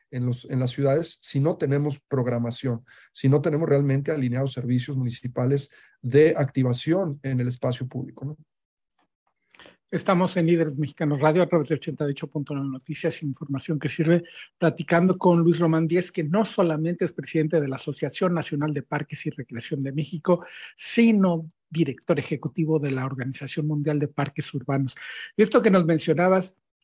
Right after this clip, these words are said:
Speaker 2: Luis, de no nada más la infraestructura, ¿qué es lo que se necesita para que la gente se apropie de, o sea, para que estas cincuenta señoras salgan a tomar su clase de yoga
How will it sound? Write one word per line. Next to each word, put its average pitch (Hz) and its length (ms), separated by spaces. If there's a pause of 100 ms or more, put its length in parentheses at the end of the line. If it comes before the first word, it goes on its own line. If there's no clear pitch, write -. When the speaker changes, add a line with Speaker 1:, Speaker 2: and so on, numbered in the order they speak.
(140)
Speaker 2:
Luis, 180 500
de 160 440
no 180 180
nada 185 220
más 180 180
la 185 60
infraestructura, 165 1080 (280)
¿qué 269 120
es 285 80
lo 320 280
que 269 160
se 247 180
necesita 175 800 (460)
para 170 280
que - 300
la 170 220
gente 240 680
se - 220
apropie 185 720
de, 151 320 (100)
o - 60
sea, 170 100
para 156 260
que 208 100
estas 190 340 (180)
cincuenta 226 640
señoras 170 460
salgan 151 340
a - 20
tomar 143 320
su - 140
clase 156 320
de 139 100
yoga 143 300